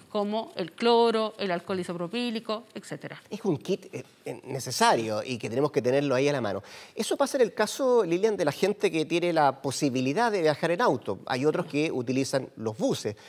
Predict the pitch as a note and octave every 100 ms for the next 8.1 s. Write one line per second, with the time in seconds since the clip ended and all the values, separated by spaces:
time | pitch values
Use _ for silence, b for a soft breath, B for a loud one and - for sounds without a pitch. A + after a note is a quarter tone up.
0 | B B - C3 C3 B2+ - A#3 F#4 D#4+
1 | G#3+ F#3 F#3+ G#3 - D#3+ - G3+ G#3 A3
2 | - C3 A#2 B2+ A3+ B3 A3+ A3 G3+ E3+
3 | F#3 G#3 D#3 - C#3+ G#3 A3 F3+ D3 G3+
4 | D3 A2+ A2+ - _ _ D3+ C3 B2+ B2
5 | B2+ F3 F3 E3 - C3 A#2+ C3 D#3 E3+
6 | B2+ A2 G#2 A3 G#3 - A#2+ - G2 A2
7 | - - B2+ B2+ B2+ C#3 C#3+ C#3+ C3+ D3
8 | D#3